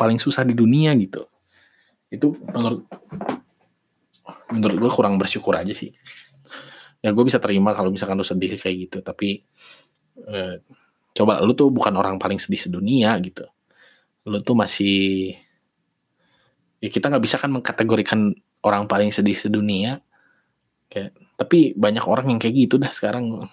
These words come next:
aneh. Tapi dengan adanya virus ini, membuat gue lebih menghargai waktu diri gue sendiri sih. Kadang-kadang kita per-, perlu itu. Lu pernah ngerasain gak kayak, misalkan ya,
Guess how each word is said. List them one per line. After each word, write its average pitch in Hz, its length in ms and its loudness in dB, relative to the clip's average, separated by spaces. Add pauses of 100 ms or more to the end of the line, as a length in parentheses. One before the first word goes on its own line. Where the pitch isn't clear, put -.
(120)
aneh. 107 320 -4 (3500)
Tapi - 480 2 (560)
dengan 104 520 2 (680)
adanya 98 560 0
virus 98 320 -2
ini, 101 480 -8 (1600)
membuat 98 400 -2
gue 107 160 0 (160)
lebih 104 160 -2
menghargai 98 480 0
waktu 98 240 0
diri 95 240 0
gue 95 160 0
sendiri 95 400 -2
sih. - 160 -8 (640)
Kadang-kadang 95 400 -2
kita 104 240 0
per-, 104 240 -4
perlu 95 320 0
itu. 87 240 -6 (400)
Lu 120 80 0
pernah 95 240 -2
ngerasain 104 240 0
gak 90 160 -4
kayak, 90 240 -4
misalkan 92 480 -4
ya, - 160 -10